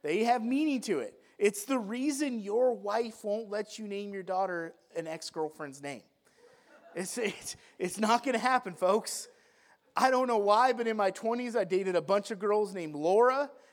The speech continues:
And Laura, my wife would never, my wife doesn't even like it when I meet a girl named Laura, let alone ever gonna name a daughter Laura. Like, this is never gonna happen because names have meanings to it. They mean something.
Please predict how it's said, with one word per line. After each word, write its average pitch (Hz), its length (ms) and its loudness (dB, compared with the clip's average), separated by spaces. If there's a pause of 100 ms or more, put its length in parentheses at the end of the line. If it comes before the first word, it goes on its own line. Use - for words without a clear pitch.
And 196 260 -2
Laura, 254 380 8 (220)
my 233 180 4
wife 247 340 0
would 220 140 0
never, 220 420 -2
my 240 160 2
wife 311 240 2
doesn't 247 220 -6
even 226 160 -6
like 214 180 -2
it 214 80 -8
when 175 140 -4
I 165 80 -4
meet 185 300 -6
a 185 40 0
girl 127 240 -6
named 107 240 -10
Laura, 110 300 -16 (580)
let 220 200 4
alone 214 300 2
ever 247 280 4
gonna 220 220 0
name 202 200 -2
a 180 80 0
daughter 170 480 4
Laura. 123 360 -6 (640)
Like, 196 200 6
this 226 180 6
is 247 100 -4
never 262 260 4
gonna 247 180 2
happen 254 380 0
because 196 300 -2
names 214 540 0
have 165 460 4 (260)
meanings 226 600 0
to 110 220 -8
it. - 220 -20 (160)
They 147 220 0
mean 226 300 -2
something. 110 400 -10